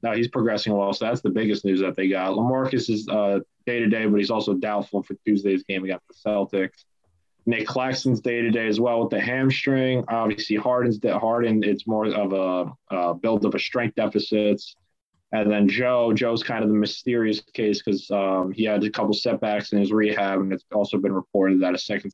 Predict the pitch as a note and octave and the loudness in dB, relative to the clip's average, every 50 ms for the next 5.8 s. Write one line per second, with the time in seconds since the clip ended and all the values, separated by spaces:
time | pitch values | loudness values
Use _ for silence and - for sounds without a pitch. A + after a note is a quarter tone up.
0 | - - G2+ F#2+ G2 G2+ F#2+ F#2+ G2 G#2 G2+ G2 F2+ - G#2 G2 F#2+ F#2+ F#2 - | -2 0 0 2 2 2 2 2 0 0 0 0 0 0 0 2 2 2 2 0
1 | _ _ _ _ _ _ _ - A2+ A2 - A#2+ A2 G#2 G2+ G2+ G2+ G2+ G2+ - | _ _ _ _ _ _ _ -4 -4 0 0 2 2 2 2 2 2 2 2 4
2 | F#2+ A2 A2+ G#2+ G#2 G2+ G#2 G2 G#2 - G2 A2 G#2+ G#2 G2+ G#2 F#2 - - G2+ | 4 2 4 4 4 4 2 2 0 -2 -4 -4 -4 -2 0 -2 -2 0 -2 0
3 | G2+ F#2 G2+ G2 F#2+ F#2 - G2 F#2+ F2+ - G2+ F#2 F2+ F#2+ E2+ - F#2 - - | 0 2 0 0 -2 -4 -4 -2 -2 -2 -2 -2 -2 -2 -2 -4 -4 -8 -6 -4
4 | G#2+ F#2+ F2+ F2+ - - G#2 G#2 G#2+ - G#2+ G2+ G2 G2 - G2+ F#2+ F#2+ G2+ G#2+ | -4 -2 -4 -4 -2 0 0 2 2 4 4 2 2 2 2 2 2 2 2 0
5 | G#2 G2+ G2+ G2+ F#2+ F#2 E2+ - - B2 A#2+ A2+ G#2+ G2+ F#2+ | -2 0 0 -2 -2 -2 -6 -4 -2 0 0 2 2 0 -2